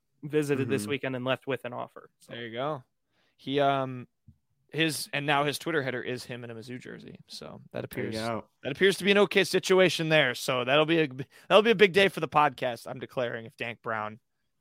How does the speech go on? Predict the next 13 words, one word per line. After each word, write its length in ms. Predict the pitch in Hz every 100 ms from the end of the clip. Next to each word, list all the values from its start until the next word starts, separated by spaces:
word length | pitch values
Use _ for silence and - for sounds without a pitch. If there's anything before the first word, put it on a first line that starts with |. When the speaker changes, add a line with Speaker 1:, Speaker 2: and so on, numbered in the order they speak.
| _
Speaker 3:
if 120 | 120
Dank 200 | 127 110
Brown 220 | - 104
becomes 300 | 104 107 107
a 80 | 104
Missouri 300 | 131 120 113 110
Tiger. 320 | - 69 - - _ _ _ - - -
Speaker 2:
He'll 80 | 135
Speaker 3:
Trench 40 | 139
Speaker 2:
make 140 | 143
his 100 | 143
Speaker 3:
Dog. 220 | 113 104 _ _ _ _
Speaker 2:
he'll, 260 | - 139